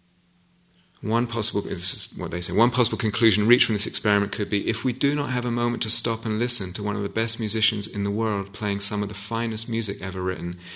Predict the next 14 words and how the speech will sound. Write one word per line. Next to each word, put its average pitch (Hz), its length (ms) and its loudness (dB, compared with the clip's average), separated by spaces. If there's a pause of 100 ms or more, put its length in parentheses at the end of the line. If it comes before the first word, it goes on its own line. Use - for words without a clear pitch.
(200)
with 95 160 -6
one 104 120 0
of 101 60 2
the 98 60 2
most 98 240 -2
beautiful 113 460 -2
instruments, 87 560 -2 (300)
how 113 240 -2
many 113 220 -2
other 101 200 -6
things 98 380 -6
are 101 40 -10
we 98 140 -10
missing? 95 400 -4